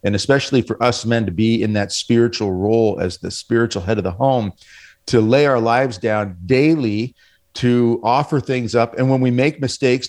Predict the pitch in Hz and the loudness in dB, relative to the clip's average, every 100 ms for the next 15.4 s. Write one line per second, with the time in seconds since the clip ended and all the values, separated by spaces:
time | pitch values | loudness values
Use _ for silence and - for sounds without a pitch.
0 | - 113 90 90 123 139 127 131 123 90 | -8 -8 -8 0 2 2 0 0 -2 -2
1 | 117 117 120 113 113 104 - 110 110 113 | -2 -2 -2 -4 -4 -8 -4 -4 -2 -4
2 | 107 107 107 98 87 123 131 131 120 117 | -4 0 0 -2 0 0 2 0 0 0
3 | 120 117 95 - 87 120 123 - 120 113 | 0 -2 -4 -8 -2 0 0 0 2 4
4 | 110 107 - _ _ 113 120 165 160 123 | 2 -2 -10 _ _ -4 0 2 0 -2
5 | 92 113 143 151 127 113 104 101 - 98 | -2 2 4 4 2 2 0 -2 -8 -8
6 | 87 - 104 85 76 - - - _ 165 | -8 -6 -4 -4 -6 -12 -20 -20 _ 0
7 | 143 147 147 139 127 127 131 131 131 123 | 4 4 4 2 2 2 0 -2 -4 -4
8 | 123 131 123 123 120 104 107 - - 139 | -2 0 0 0 0 -4 -8 -6 -2 -2
9 | - 123 92 120 127 - 104 117 117 107 | 2 0 2 0 0 -2 -2 0 0 -2
10 | 95 123 123 113 104 - 127 127 123 98 | -2 0 2 0 -4 -2 0 0 0 -2
11 | 98 95 98 - - - - - 123 127 | -4 -4 -6 -10 -20 -20 -20 0 4 4
12 | 135 139 131 123 - 120 120 117 110 120 | 2 0 0 -2 -2 -2 0 0 0 -2
13 | 127 131 110 117 110 95 104 - - 160 | 0 -2 -2 0 0 0 -4 -4 -2 4
14 | 156 - _ _ _ 107 101 117 151 151 | 4 2 _ _ _ -8 -4 0 2 2
15 | 147 143 131 _ | 2 0 -4 _